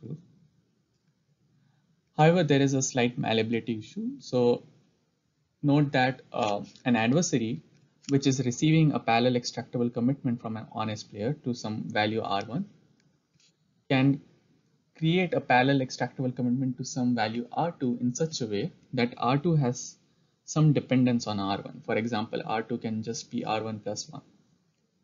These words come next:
And this is bad because this can bias the outcome, the outcome of the protocol. Um, so the final outcome R might not be uniformly random, and we need to ensure that this,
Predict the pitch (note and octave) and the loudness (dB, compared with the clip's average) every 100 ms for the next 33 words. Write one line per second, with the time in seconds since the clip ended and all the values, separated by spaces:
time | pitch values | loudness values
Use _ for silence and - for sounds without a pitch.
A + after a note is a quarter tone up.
0 | _ _ _ _ _ _ _ _ _ _ | _ _ _ _ _ _ _ _ _ _
1 | C#3+ D3 D#3+ F3 D#3+ A#2+ G2 C#3 D3+ C#3 | 6 6 6 4 2 2 4 4 2 2
2 | C3+ B2+ C3+ - C3 A2+ G#2 A#2 C3+ - | 2 0 -4 0 0 2 4 2 0 -4
3 | - A2+ A#2+ - G#2 - _ _ D3+ A#2+ | -6 -2 -2 -4 -10 -10 _ _ -6 -4
4 | A2+ A#2+ - B2 A2 G#2 - A2 G#2 - | 0 0 0 -2 -2 -4 -2 0 0 -2
5 | D3 _ A2 G#2 G#2 G2+ C#3+ - _ _ | -8 _ -6 -4 -6 -4 -4 -6 _ _
6 | _ _ _ _ _ _ G2+ G2 F#2 D3 | _ _ _ _ _ _ -2 -2 -2 -6
7 | - B2+ A#2+ - B2+ B2+ A#2+ - A2+ A2+ | -2 2 2 0 -2 0 0 0 0 2
8 | A2 A2 - A#2 - A2 A2 - - _ | 2 2 0 -4 -2 0 0 -2 -6 _
9 | _ _ _ _ - A2+ - A#2 A2 A2 | _ _ _ _ -2 -2 0 -2 0 -2
10 | G#2+ G#2+ A2+ A2 G#2 G2+ F#2 G2+ C#3+ F3 | -4 -6 -6 -4 -2 -2 -2 -2 -2 -4
11 | - - A#2+ A#2+ A#2+ A#2+ B2+ D3 D3 - | -10 -2 2 6 6 6 6 6 4 -8
12 | _ _ _ - B2+ A#2+ A#2 - - _ | _ _ _ 0 2 2 0 -4 -12 _
13 | - A2 A#2 A#2+ A#2 A2+ D#3+ D#3 C#3+ - | -10 -8 -2 -2 0 -2 -4 -8 -10 -10